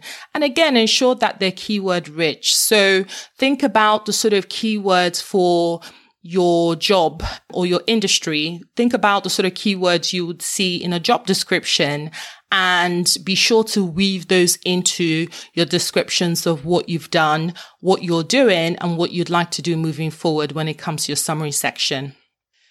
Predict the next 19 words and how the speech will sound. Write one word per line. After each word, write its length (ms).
So 160
we've 160
so 520
far 340
talked 380
about 760
the 100
title, 920
we've 160
talked 240
about 260
pictures, 540
and 180
we've 140
talked 300
about 560
the 80
summary 340
section. 720